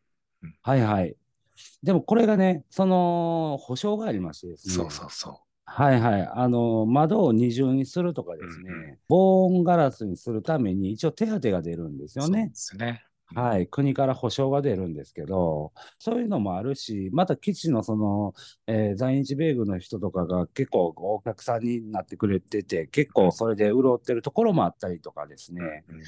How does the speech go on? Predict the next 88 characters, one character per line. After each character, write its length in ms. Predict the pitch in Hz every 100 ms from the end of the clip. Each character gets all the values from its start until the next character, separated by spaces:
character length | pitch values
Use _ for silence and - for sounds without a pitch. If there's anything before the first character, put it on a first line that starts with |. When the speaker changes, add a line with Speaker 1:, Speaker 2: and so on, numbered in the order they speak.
| - -
Speaker 2:
そ 160 | - 185
う 40 |
い 40 |
う 20 | 160
話 300 | 170 127 92
も 80 |
聞 220 | 78 160 151
く 160 | 147
ん 100 | 101
で、 300 | 90 92 85 - _ _
あ 100 | 139
れ 80 | 233
も 160 | 208 120
結 240 | - 208
構 160 | - -
一 240 | 175 156 233
部 100 | 220
の 140 | 139
人 240 | 92 92 85
間 240 | 82 76
や 60 | 78
言 100 | 87
う 40 |
て 100 | 92
る 120 | 82
ん 60 | 69
で 100 | 64
す 140 | -
よ。 180 | 71 65 _ _ -
Speaker 1:
う 40 | 90
ん。 220 | 82 82 82
ま 80 |
あ、 40 | 95
Speaker 2:
し 100 | -
か 160 | 214
も、 0 |
Speaker 1:
確 120 | 202 214
か 80 | 196
に 40 |
ね、 140 | 110 113
Speaker 2:
こ-、 40 |
Speaker 1:
そ 180 | - 107
う 20 |
い 40 | 95
う 40 |
話 340 | - 101 - 76
も 100 | 73
出 100 | 78
て 100 | 87
ま 120 | 85
す 160 | - -
よ 120 | -
ね。 420 | 87 98 101 - _
Speaker 2:
と 120 | 127
ね、 280 | 101 92 87
僕、 840 | 82 95 90 98 95 92 90 85 76 90
だ 160 | 170 202
い 120 | 220
ぶ 840 | 190 208 196 190 185 185 180 175
危 160 | - 170
機 140 | 196
感 320 | 180 131 101 92
を 40 |
持 140 | 85
っ 40 | 82 _
て 120 | 98
考 180 | 90 143 139 135
え 80 |
る 80 | 127
べ 120 | 123
き 120 | 120 87
な 120 | 76
ん 80 | 69
ち 120 | 98
ゃ 60 |
う 40 | 85
か 140 | 73
な 120 | 73
と 100 | 69
思 100 | 69
っ 20 | 67
て 140 | 73
る 100 | 69
ん 20 |
で 40 | 58
す 100 | -
け 120 | 60
ど。 420 | 58 73 71 60